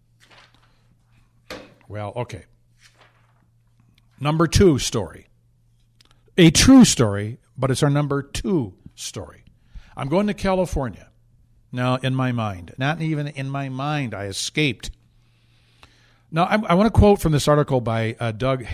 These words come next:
uh, Haaland, uh, l-, liberally, and, um,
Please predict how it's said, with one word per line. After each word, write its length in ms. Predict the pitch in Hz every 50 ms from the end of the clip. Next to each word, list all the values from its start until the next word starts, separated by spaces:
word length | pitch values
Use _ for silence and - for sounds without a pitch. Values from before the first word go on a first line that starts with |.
| - - - _ _ _ -
uh, 180 | - 107 104 98
Haaland, 420 | 120 127 127 117 104 95 104 107 - _ _ _ _ _ _ _ _ _ _ _ - - - _ _ _ _ _ -
uh, 460 | 131 127 127 123 123 120 117 120 117 110 113 - _ _ _ _ _ -
l-, 180 | 135 131 - - - -
liberally, 680 | 143 143 143 175 196 185 156 139 117 113 113 127 147 - - - - _ _ _ _ _ _ _ _ _ _ _ _ _ _ _ -
and, 460 | 151 151 147 143 143 139 135 123 - - _ _ _ -
um, 480 | 131 123 123 123 123 120 117 113 117